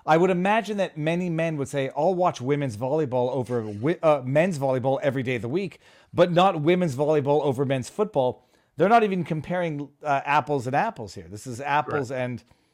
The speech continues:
Speaker 2: Yes.
Speaker 1: something else.
Speaker 2: It's an attempt to piggyback off the extra cash that men's, that finally poor working class kids are getting some benefit,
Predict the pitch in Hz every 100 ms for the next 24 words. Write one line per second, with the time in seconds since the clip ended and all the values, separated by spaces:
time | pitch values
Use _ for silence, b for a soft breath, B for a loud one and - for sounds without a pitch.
0 | _ _ _ - - 123 117 143 120 -
1 | 175 220 185 220 202 180 135 185 170 151
2 | 147 139 147 135 139 139 - - 131 180
3 | 131 117 - 120 135 127 - b b _
4 | 175 - 202 233 233 214 165 - 190 185
5 | 175 165 147 156 139 - 151 127 117 131
6 | 123 117 104 - 123 123 139 135